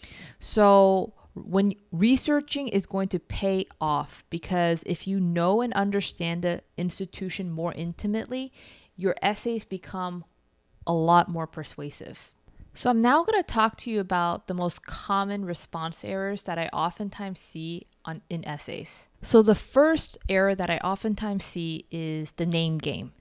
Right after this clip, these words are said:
So what they do is when they write, "Why do you wanna go to our college?" the response ends up naming a bunch of people,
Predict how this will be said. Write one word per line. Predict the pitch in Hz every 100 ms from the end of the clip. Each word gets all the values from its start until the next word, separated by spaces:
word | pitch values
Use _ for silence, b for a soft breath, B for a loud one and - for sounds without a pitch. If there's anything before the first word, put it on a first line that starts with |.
| b b b b b
So | - - 202 196 190 185 - _ _ - -
what | 175 220 226
they | 302
do | 240 202 185 -
is | 185 180 175 170
when | 180 180
they | 180
write, | 170 196 226
"Why | 170 170 175 180 196 196 -
do |
you | 185
wanna | 175 175
go | 175
to | 170
our | 165
college?" | - 165 170 170 175
the | 175
response | 185 175 - 185 190 196 -
ends | 185 190
up | 190 170
naming | 170 170 180 190 202 196 180 170 160
a | 165
bunch | 160 170 175
of | 165
people, | - 202 208 202 202 196 196